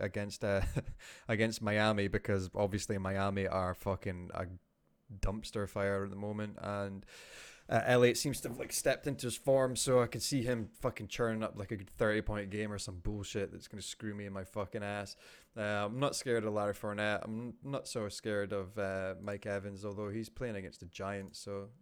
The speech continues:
ooh, it might, might go well. Um, <laughs> he's still playing at the moment. He's got this little tiny Hawkinson dude, the tight end,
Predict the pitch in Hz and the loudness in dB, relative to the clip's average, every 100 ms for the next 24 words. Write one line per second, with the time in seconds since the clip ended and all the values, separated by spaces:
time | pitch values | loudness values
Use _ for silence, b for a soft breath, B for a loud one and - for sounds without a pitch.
0 | 185 120 107 101 104 - 104 107 - 104 | -16 -12 -10 -10 -12 -12 -8 -8 -6 -6
1 | 101 107 104 104 b b b - 98 101 | -4 -2 -2 -6 b b b -4 0 0
2 | 98 101 - _ _ 120 - - 110 - | 0 -4 -12 _ _ 4 6 6 2 -8
3 | - - - - 143 139 - 131 123 101 | -12 -12 -10 0 2 2 2 2 2 0
4 | 107 117 113 107 101 98 120 107 110 117 | -2 -2 -2 -4 -6 -2 -2 -2 -4 -4
5 | 110 104 - 113 113 110 107 101 107 110 | -4 -6 -6 -6 -4 -2 -2 -4 -4 -4
6 | 113 107 113 104 107 107 98 - - 107 | -4 -6 -8 -6 -4 -4 -4 -2 0 0
7 | 95 113 107 | -2 -4 -4